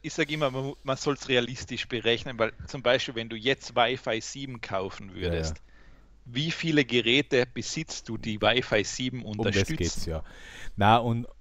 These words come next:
Speaker 1: Kein
Speaker 2: und
Speaker 1: einziges.
Speaker 2: nochmal, also wenn man, wenn man saniert, wenn man baut, man, man muss sich immer ein bisschen, nicht immer nur auf, auf Licht und Steckdosen und so weiter denken, sondern auch ein bisschen das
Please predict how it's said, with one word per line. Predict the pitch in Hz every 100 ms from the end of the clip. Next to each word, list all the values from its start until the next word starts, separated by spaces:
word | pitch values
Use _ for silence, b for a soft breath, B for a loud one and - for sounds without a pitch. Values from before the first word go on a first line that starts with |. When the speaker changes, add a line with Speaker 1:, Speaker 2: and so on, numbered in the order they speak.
| - -
Speaker 1:
Kein | 135 127 123
Speaker 2:
und | 135 104
Speaker 1:
einziges. | 110
Speaker 2:
nochmal, | 117 113 98 98
also | 104 117 101
wenn | 110
man, | 127 110
wenn | 104 123
man | 120
saniert, | - 107 104 -
wenn | 101
man | 110
baut, | 101 92 -
man, | 92 87 101
man | 107 104
muss | 104 123
sich | - - -
immer | 113 131 117
ein | -
bisschen, | 110 - 110 - 104 110
nicht | 143 -
immer | - 131 139
nur | 120 123 113
auf, | 107 101 -
auf | 95 -
Licht | 110 - -
und | 117 101 -
Steckdosen | - 110 - 127 127 110
und | 113
so | -
weiter | 104 113 117
denken, | 107 123 - B B B B B
sondern | - 87 -
auch | 110
ein | -
bisschen | 113 - 123 95 - - - -
das | 208 - - -